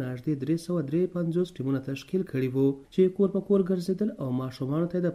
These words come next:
پولیو ناروغۍ په ضد دغه څاڅکي ورکول. د جنوبي وزیرستان د پولیو مانیټرینګ افیسر امجد علي بنګش ډیوه راډیو ته وویل چې په لومړي ځل یې دومره غټه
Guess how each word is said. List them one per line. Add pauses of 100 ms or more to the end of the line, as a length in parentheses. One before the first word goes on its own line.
پولیو
ناروغۍ
په
ضد
دغه
څاڅکي
ورکول. (240)
د (140)
جنوبي
وزیرستان
د
پولیو
مانیټرینګ
افیسر
امجد
علي
بنګش
ډیوه
راډیو
ته
وویل
چې
په
لومړي (120)
ځل
یې
دومره
غټه